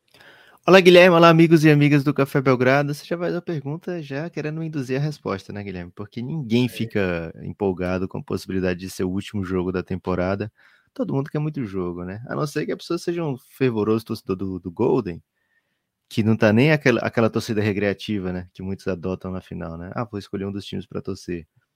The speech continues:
Speaker 1: Porque até esse torcedor recreativo fala, "Poxa, mas seria mais legal um joguinho sete, hein?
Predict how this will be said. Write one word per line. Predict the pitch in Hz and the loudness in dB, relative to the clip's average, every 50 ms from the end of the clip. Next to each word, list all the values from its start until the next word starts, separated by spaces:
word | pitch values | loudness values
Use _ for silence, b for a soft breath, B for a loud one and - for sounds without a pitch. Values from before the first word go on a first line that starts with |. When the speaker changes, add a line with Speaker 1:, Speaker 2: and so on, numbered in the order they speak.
| _ _ _ _ _ _ _ _ _ _ _ _ | _ _ _ _ _ _ _ _ _ _ _ _
Speaker 1:
Porque | - - - - 98 | -20 -18 -12 -10 -10
até | 98 95 _ 151 160 165 151 | -10 -6 _ -4 -2 0 0
esse | 147 160 170 - - - | 0 -2 -2 -4 -8 -12
torcedor | 135 - - - 113 104 | -12 -12 -8 -6 -4 -4
recreativo | 104 98 - 107 101 98 - - 151 147 127 110 | -4 -4 -2 -2 -4 -4 -4 -4 -4 -4 -4 -6
fala, | - - 98 87 85 - | -6 -6 -6 -6 -6 -6
"Poxa, | - 98 90 - 92 | -8 -8 -8 -6 -8
mas | 90 90 - | -10 -10 -6
seria | 101 92 90 | -6 -6 -4
mais | 95 95 98 | -4 -2 -2
legal | 98 95 92 92 92 92 95 98 101 104 | -2 -2 -2 0 -2 -2 -4 -4 -8 -10
um | 104 98 | -10 -8
joguinho | 98 98 92 101 104 98 | -10 -8 -8 -8 -10 -10
sete, | - - 92 90 90 92 - - | -8 -4 -2 -2 -2 -2 -4 -8
hein? | 92 92 92 92 | -8 -8 -10 -12